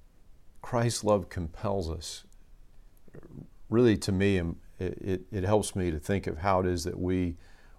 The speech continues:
would embody this love, e-, even before we have been fully transformed, even beco-, before we have come to full maturity, where, where everything that we do would be,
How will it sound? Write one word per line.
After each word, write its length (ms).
would 200
embody 500
this 320
love, 600
e-, 200
even 360
before 720
we 420
have 160
been 200
fully 360
transformed, 760
even 280
beco-, 540
before 400
we 180
have 160
come 280
to 60
full 240
maturity, 600
where, 420
where 240
everything 400
that 80
we 160
do 400
would 200
be, 380